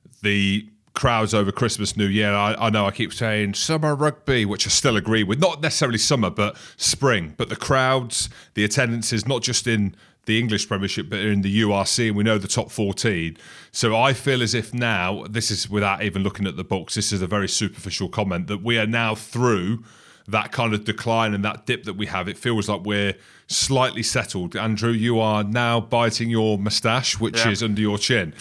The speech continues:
Speaker 2: Yes.
Speaker 1: So, uh, what are you hearing? What have you heard?
Speaker 2: Listen, I hope we are, and it's great. The product on the field's amazing, and the fans through the gate were amazing. The amount of people that watched it on T N T Sports, there was over two million watched it.
Speaker 1: So what's happened? What do you know?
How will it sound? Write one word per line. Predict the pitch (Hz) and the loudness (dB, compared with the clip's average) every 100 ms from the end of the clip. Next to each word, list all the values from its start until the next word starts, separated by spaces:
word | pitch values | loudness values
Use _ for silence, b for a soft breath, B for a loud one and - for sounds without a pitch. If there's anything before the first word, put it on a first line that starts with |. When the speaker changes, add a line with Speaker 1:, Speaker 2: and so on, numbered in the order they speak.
| - | -4
Speaker 2:
Yes. | 120 110 | -2 0
Speaker 1:
So, | - 117 107 107 - - _ - | 4 4 4 2 -4 -16 _ -8
uh, | 95 | -2
what | 127 135 | 0 2
are | |
you | 123 | 4
hearing? | 127 113 104 b b b b | 4 2 -2 b b b b
What | 127 131 | -2 2
have | |
you | 131 | 4
heard? | 127 113 - - | 4 2 0 -4
Speaker 2:
Listen, | 170 160 | 0 2
I | 117 | 2
hope | 185 190 | 2 2
we | 135 | 4
are, | 160 101 135 160 - | 4 4 0 0 0
and | 135 131 | 0 0
it's | 120 | -4
great. | - 156 151 | 0 2 2
The | 139 | 0
product | 190 185 - | 0 0 2
on | 160 | 0
the | 143 | 0
field's | 131 120 98 | 0 -2 0
amazing, | 131 143 101 85 80 B B B B | 0 0 -2 -6 -14 B B B B
and | - 120 | -2 -2
the | 113 | 0
fans | 151 143 123 | 2 2 0
through | 131 | -2
the | 110 | -2
gate | 117 143 135 | 2 2 2
were | 139 | 0
amazing. | 127 131 131 120 123 117 - | 0 0 0 0 0 -2 -4
The | 117 | -2
amount | 120 104 | 0 0
of | 98 | -2
people | 131 113 | -4 -2
that | 110 | -4
watched | 127 - | -4 -4
it | 123 | -6
on | 113 | -4
T | - | -2
N | 117 | -2
T | 110 113 | -2 -4
Sports, | - 139 127 - | -4 -2 -2 -4
there | 123 | -4
was | 110 | -4
over | 101 | -4
two | - 127 | -4 -4
million | 120 117 110 | -2 -2 -2
watched | 110 - 117 | -4 -6 -6
it. | 104 - B B B | -6 -8 B B B
Speaker 1:
So | 127 | 2
what's | 131 123 | 4 2
happened? | 107 113 87 - _ _ - | 0 -2 -4 -6 _ _ -4
What | 120 113 | -2 2
do | |
you | 120 | 2
know? | 107 | 2